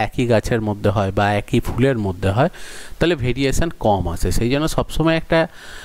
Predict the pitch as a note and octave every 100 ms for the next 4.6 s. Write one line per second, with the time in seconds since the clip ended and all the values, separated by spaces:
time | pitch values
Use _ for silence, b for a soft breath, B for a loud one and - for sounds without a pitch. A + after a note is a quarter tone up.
0 | B - - C3 C#3 D3+ - D3 A2 -
1 | C#3+ D#3 - D3 B2 F#2+ A2 - - -
2 | - - - C#3 D#3 - D#3+ G#3 G#3 -
3 | E3+ C#3 A#2+ F#2+ A2+ - - C#3+ F#3 G3
4 | F3+ C#3 C#3 - D3+ -